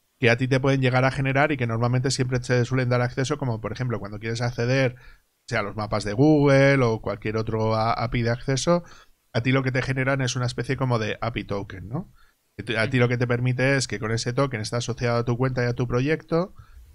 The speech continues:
Speaker 1: entonces todas las peticiones que tú estás haciendo las vas a lanzar con ese token de, y
Speaker 2: Sí, pero perdona que, que interrumpa. Ahí estamos hablando de una, una medida de seguridad que tú te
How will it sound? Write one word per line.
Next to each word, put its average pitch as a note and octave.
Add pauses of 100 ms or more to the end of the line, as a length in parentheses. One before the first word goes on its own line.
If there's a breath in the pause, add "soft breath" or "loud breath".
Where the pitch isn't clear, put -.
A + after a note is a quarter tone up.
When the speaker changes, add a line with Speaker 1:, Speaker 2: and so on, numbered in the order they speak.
(100)
Speaker 1:
entonces A#2+
todas B2+
las B2+
peticiones B2+
que A#2
tú A#2+
estás B2
haciendo C#3
las A#2+
vas B2
a A#2+
lanzar B2
con A2+
ese A2
token G#2
de, G2+ (1080)
y C3
Speaker 2:
Sí, D#3
pero B2+
perdona B2+
que, - (260)
que C#3+
interrumpa. B2
Ahí B2
estamos C#3+
hablando C#3+
de D3+
una, B2 (120)
una C3+
medida C3+
de C3
seguridad C3
que D3+
tú C3+
te C3+